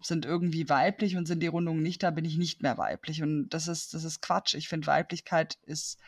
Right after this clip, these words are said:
etwas, was von, von innen herauskommt.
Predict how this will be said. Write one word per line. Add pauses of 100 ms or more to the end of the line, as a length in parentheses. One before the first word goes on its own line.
(300)
etwas,
was
von,
von
innen
herauskommt.